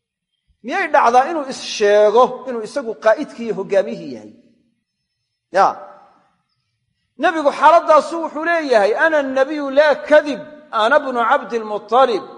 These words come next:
Anigu nebigii baan ahay, beeni kuma sugnaa, ina Cabdilmuttalib baan ahay. Ya.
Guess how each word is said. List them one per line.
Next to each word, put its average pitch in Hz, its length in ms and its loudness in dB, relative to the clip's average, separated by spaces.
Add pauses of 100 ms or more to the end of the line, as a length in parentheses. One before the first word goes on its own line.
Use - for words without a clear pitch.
(140)
Anigu 196 260 -8
nebigii 247 460 -4
baan 269 220 0
ahay, 175 260 -2 (120)
beeni 240 240 -2 (100)
kuma 285 220 -4
sugnaa, 220 500 -8 (200)
ina 233 180 -2
Cabdilmuttalib 180 680 -8
baan 127 180 -6
ahay. 92 160 -20 (1040)
Ya. 170 140 2